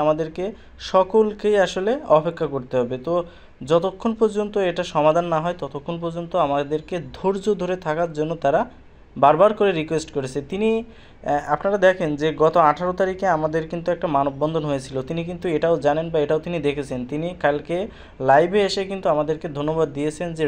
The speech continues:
রিং আইডির পাশে থাকার জন্য বা রিং আইডির পাশে থেকে আপনারা যে কাজগুলো করছেন, এটা তার খুব পছন্দ হয়েছে বা খুব ভালো লেগেছে। আপনারা সব সময় রিং আইডির পাশেই থাকুন, এরকম একটা আহ্বান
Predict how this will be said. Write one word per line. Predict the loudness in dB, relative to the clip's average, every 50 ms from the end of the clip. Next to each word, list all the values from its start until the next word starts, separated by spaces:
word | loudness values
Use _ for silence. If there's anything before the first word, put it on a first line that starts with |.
| -2 -2 -2
রিং | -2 2 2
আইডির | 4 4 2 0 0
পাশে | 2 2 2 2 0 -4
থাকার | -4 -2 0 0 0 0
জন্য | 0 -2 0 0 -2 -2 0 2
বা | 2 2 2 0 -4 -10 -20 -16 -8 -2
রিং | 0 0 2 2
আইডির | 0 0 -2 0 2
পাশে | 2 2 2 0 -4
থেকে | -6 -8 -4 0 2 2
আপনারা | 2 2 2 0 0 0 0 0
যে | -2 -2
কাজগুলো | 0 0 0 0 0 -2 -4 -6 -4
করছেন, | -4 -4 -6 -6 -6 -6 -6 -6 -6 -10 -14 -18 -20 -20 -18 -8 -4
এটা | -4 0 4 6 6 6 6 6
তার | 4 4 4 2 -2 -8
খুব | -8 -8 -8 -10 -16 -10 -2 0
পছন্দ | 0 2 2 0 -2 -2 -2
হয়েছে | -2 0 -2 -2 -4 -4 -4 -2
বা | -2 -2
খুব | -2 -2 -6 -4
ভালো | 0 2 2 4 2 2
লেগেছে। | -2 -2 -4 -6 -6 -8 -8 -8 -10 -12 -18 -20 -12 -2 0
আপনারা | 0 2 2 2 2 2 2
সব | 2 2 2 2 2
সময় | 0 -2 -4 -2 0 0 0
রিং | 0 -2 -2 -2
আইডির | -2 -2 -4 -6 0 2
পাশেই | 2 2 2 -2 -6 -4 -4
থাকুন, | -4 -4 -4 -6 -2 0 2
এরকম | 4 4 2 2 0 0 0 0
একটা | 2 4 4 6
আহ্বান | 6 6 4 4 0 -2